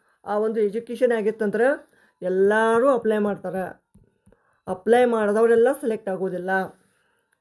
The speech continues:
ಓಕೆ, but ಅಲ್ಲಿ ಪ್ರಾಮಾಣಿಕವಾಗಿ ಯಾರು ಒಂದು ಸ್ಟಡಿ ಮಾಡಿ ಒಂದು ಎಕ್ಸಾಮನ್ನು ಕೊಡ್ತಾರ ಅಂಥವರಿಗೆ ಯಶಸ್ಸು ಸಿಗುವುದು ಖಂಡಿತ.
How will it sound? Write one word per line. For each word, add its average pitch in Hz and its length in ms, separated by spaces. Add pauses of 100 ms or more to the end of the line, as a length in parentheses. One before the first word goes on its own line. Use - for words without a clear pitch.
(580)
ಓಕೆ, 175 420 (320)
but 233 220
ಅಲ್ಲಿ 233 140
ಪ್ರಾಮಾಣಿಕವಾಗಿ 240 1500 (1600)
ಯಾರು 208 340
ಒಂದು 240 160
ಸ್ಟಡಿ 214 260
ಮಾಡಿ 226 560 (300)
ಒಂದು 208 140
ಎಕ್ಸಾಮನ್ನು 240 540
ಕೊಡ್ತಾರ 208 300 (560)
ಅಂಥವರಿಗೆ 208 720 (360)
ಯಶಸ್ಸು 214 500 (460)
ಸಿಗುವುದು 190 320
ಖಂಡಿತ. 190 400